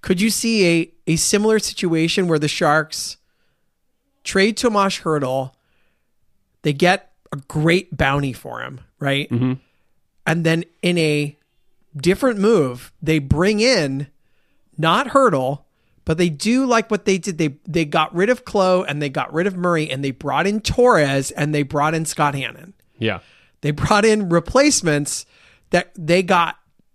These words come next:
Speaker 1: cheap,
Speaker 2: Yes.
Speaker 1: right?
Speaker 2: Yes.
Speaker 1: They got cheap and it actually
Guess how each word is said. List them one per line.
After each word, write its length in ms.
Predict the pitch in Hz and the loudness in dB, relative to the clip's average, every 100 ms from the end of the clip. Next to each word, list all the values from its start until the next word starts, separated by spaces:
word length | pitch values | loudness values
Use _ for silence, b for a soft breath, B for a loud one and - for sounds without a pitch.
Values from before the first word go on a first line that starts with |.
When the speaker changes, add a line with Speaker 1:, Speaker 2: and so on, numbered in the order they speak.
| _ | _
Speaker 1:
cheap, 500 | - - 156 156 - - - | -6 0 0 0 -2 -4 -2
Speaker 2:
Yes. 200 | 110 90 | -2 2
Speaker 1:
right? 300 | 147 156 165 | 4 4 2
Speaker 2:
Yes. 360 | 120 85 - - _ _ | -2 -2 -12 -18 _ _
Speaker 1:
They 120 | 151 | -2
got 340 | 160 165 - - | 2 2 0 -6
cheap 520 | - - 226 147 139 - - _ _ _ _ _ _ _ - | -4 0 2 0 -4 -12 -20 _ _ _ _ _ _ _ -6
and 180 | 160 165 | -2 0
it 200 | 160 _ _ _ _ - | -2 _ _ _ _ -2
actually 680 | 147 185 - 220 175 151 175 | 0 0 0 2 2 2 -2